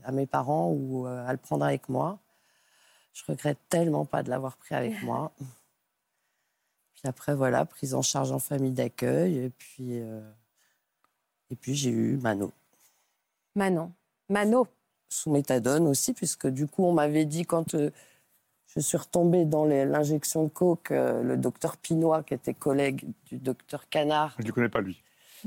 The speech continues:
Speaker 1: m'a dit, euh,
Speaker 2: C'est un autre ?
Speaker 1: c'est un
Speaker 3: Docteur
Speaker 1: psychiatre.
Speaker 3: Pinois.
Speaker 1: Ouais, docteur Pinois,
Speaker 2: Pinois ?
Speaker 1: Pinois
Speaker 3: Ah.
Speaker 1: aussi, pas mal.
Speaker 3: Je ne
Speaker 1: Ouais.
Speaker 3: connais pas.
Speaker 1: Il m'a dit,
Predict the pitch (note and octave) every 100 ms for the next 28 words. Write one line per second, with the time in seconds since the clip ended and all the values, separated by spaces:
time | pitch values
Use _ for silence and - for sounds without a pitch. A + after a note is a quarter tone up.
0 | E3 C4 - F#3+ F#3 F3 F3+ G#3+ G#3 F3
1 | F3 A3 D4 G#4+ - - - G3+ C#3 G3
2 | E3 D#3 C#3+ - _ - E3 D#3+ E3 -
3 | G#3+ - A#3+ A#3 B3+ D4 F4 - - D#4+
4 | D4 B3 G#3 - G3+ - F#3+ G3 G3+ F3+
5 | A#2 A#2 A2+ G#2 G2+ _ _ - - -
6 | - - - - - - A#3 A3 A#3 G#3
7 | F#3 G3 D#4+